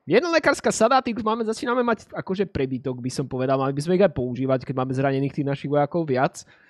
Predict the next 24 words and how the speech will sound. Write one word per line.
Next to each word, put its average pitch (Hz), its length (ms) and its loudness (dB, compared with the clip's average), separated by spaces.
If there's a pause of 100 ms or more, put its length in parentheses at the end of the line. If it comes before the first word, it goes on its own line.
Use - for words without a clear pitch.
(340)
By 139 160 -6
sme 143 160 0
ich 135 80 -4
mali 151 160 4
používať. 156 560 2 (320)
A - 80 -8
takisto 262 240 -6
nejaké, 226 320 -4
e, 190 120 -4 (360)
bojové 156 400 -6
role, 123 320 -8
dobre, 113 880 -10
to 127 80 -10
by 104 80 -12
šlo. 107 560 -14
Ideme 240 160 -14
troška - 240 -14
ďalej. 117 560 -12 (3250)
Vy - 80 -12
môžete 202 320 -8
ísť 95 80 -16
do, 123 320 -12
do 127 80 -12
vlaku. 170 480 -4